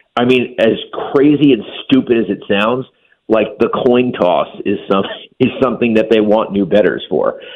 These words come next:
right? And, and they offer no juice, right? You're basically getting something that's a fifty-fifty chance of hitting. And someone would argue that so is the spread at this point. I mean, it's very refined, um, and there's no juice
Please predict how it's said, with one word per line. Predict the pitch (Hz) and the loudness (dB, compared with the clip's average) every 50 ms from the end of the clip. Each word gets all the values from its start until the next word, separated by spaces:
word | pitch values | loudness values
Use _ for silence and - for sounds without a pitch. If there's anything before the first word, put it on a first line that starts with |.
| - - | -12 -4
right? | - 104 107 113 123 120 | 0 2 2 2 2 2
And, | 110 110 107 104 104 - | 2 0 0 0 0 0
and | 113 110 110 | 2 2 4
they | 113 113 | 4 4
offer | 101 104 110 110 110 - 117 110 | 4 4 2 0 0 0 0 2
no | 107 107 110 110 107 110 110 | 2 2 2 2 2 0 0
juice, | - 107 123 113 87 65 - - - | 2 2 2 2 2 0 -4 -8 -2
right? | 90 98 98 101 104 87 | 0 2 2 2 0 -2
You're | 82 95 82 | -4 -4 -2
basically | - 104 101 101 - - 101 - - 101 101 98 98 101 98 - _ _ _ _ _ - | 0 0 0 0 0 -4 -4 -2 2 2 4 4 2 0 -2 -4 _ _ _ _ _ 0
getting | 104 104 107 107 107 104 101 - - | 2 2 4 2 2 0 -2 -2 -2
something | 113 107 101 - 107 107 107 104 95 | -2 -2 0 0 0 0 0 2 2
that's | 92 87 - 98 | 0 0 0 0
a | 98 - - - - | -2 -2 -2 -2 0
fifty-fifty | 131 127 - 127 127 127 117 - 117 117 - - 117 117 107 - - | 0 0 0 0 0 0 2 0 0 -2 -2 -2 -2 -2 0 0 0
chance | 110 104 104 98 - | 0 0 0 0 -2
of | 104 - - | -2 0 0
hitting. | 90 85 82 78 78 92 98 - _ _ _ _ _ _ - | 0 2 2 0 -2 -2 -6 -10 _ _ _ _ _ _ -4
And | 107 107 107 104 - - - | -2 -2 -2 -2 -2 -2 -2
someone | 143 127 139 135 117 | 0 2 2 2 2
would | 113 104 101 | 2 2 2
argue | 104 104 107 98 104 104 101 | 2 2 0 -2 -2 -2 -2
that | 98 98 - - - - | -2 -2 -4 -4 -2 0
so | 120 110 110 107 | 0 2 2 0
is | 101 - - | -2 -2 -6
the | 92 90 - - | -12 -14 -14 -6
spread | - 107 110 107 95 98 | -2 0 0 2 2 0
at | - - | -2 -4
this | 82 82 - - - | -4 -6 -6 -8 -10
point. | - 78 73 82 82 | -6 -4 -2 -2 -2
I | 87 | -2
mean, | 90 92 92 | -2 -2 -2
it's | 92 87 - 87 | -2 -4 -2 0
very | 90 101 101 101 98 95 92 90 90 - - - - - - - - | 2 2 2 2 2 2 0 0 -2 -4 -6 -12 -20 -20 -10 -2 0
refined, | 107 110 107 - - - 113 101 101 95 90 82 85 87 90 104 135 131 - _ _ - _ _ _ - | 0 0 0 -2 -4 -2 -2 0 0 0 -2 -2 -2 -4 -4 -4 -6 -6 -8 _ _ -20 _ _ _ -2
um, | 107 104 101 98 98 98 92 95 92 - - - _ - | 0 0 0 0 -2 -2 -4 -8 -10 -14 -16 -18 _ -2
and | 117 117 120 117 113 | 0 0 0 0 0
there's | 107 107 104 - | 0 0 0 0
no | 113 113 110 113 120 | 0 2 2 2 2
juice | - 80 92 123 139 151 | 2 0 2 2 2 2